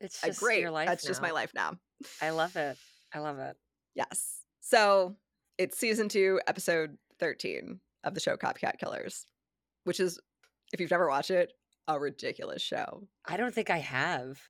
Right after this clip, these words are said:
Speaker 2: The reenactments, the dramatic shit everyone says, the narrator, I can't.
Speaker 1: I love it. I love it so hard.
Speaker 2: I giggled multiple times despite how horrifying the story is, just for the reenactments.
Speaker 1: I love it.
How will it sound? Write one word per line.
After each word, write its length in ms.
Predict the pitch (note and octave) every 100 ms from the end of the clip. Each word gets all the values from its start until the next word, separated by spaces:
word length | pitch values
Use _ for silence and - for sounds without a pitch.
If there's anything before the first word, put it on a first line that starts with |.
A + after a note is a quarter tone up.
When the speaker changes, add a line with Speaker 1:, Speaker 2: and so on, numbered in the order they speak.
| _ -
Speaker 2:
The 80 | D#3+
reenactments, 1080 | D3+ F#3 G3 E3+ D#3+ - E3 E3 - - - _ _
the 280 | F#3 E3 D3 -
dramatic 1040 | - E3+ F3+ F3 F3 F3 F#3+ G#3 A3 - - _ _ _
shit 380 | A#3 - A3+ G#3
everyone 340 | - G3+ F#3+ F#3+
says, 320 | F#3 E3+ F3+
the 120 | F3+
narrator, 880 | E3 E3 E3 E3+ F3+ F#3+ F#3+ G3+ G3+ -
I 120 | D#3+ E3 - -
can't. 560 | G3+ A#2 - _ - - _ _ _ C#3
Speaker 1:
I 60 |
love 240 | C#3+ C3 C3+
it. 180 | C3+ - _ _ -
I 60 |
love 200 | E3+ D3
it 100 | C#3+
so 160 | - C3+
hard. 340 | B2+ B2 B2 - _ _ _ -
Speaker 2:
I 120 | G3
giggled 540 | - G#3+ A3 G3+ G#3+
multiple 360 | F3 D#3+ E3 F3+
times 340 | F#3 D3+ E3 -
despite 340 | D#3 D#3+ -
how 200 | D#3+ D3+
horrifying 460 | E3+ D#3 D#3+ D#3+ D#3
the 80 |
story 300 | D#3+ E3 D#3+
is, 180 | F3 F3+
just 420 | - D3+ C#3 -
for 120 | - D#3
the 100 | C#3
reenactments. 840 | A2+ F2 D#2 - B1 - - - _ _ _ -
Speaker 1:
I 80 | C#3+
love 180 | B2
it. 180 | C3 C3+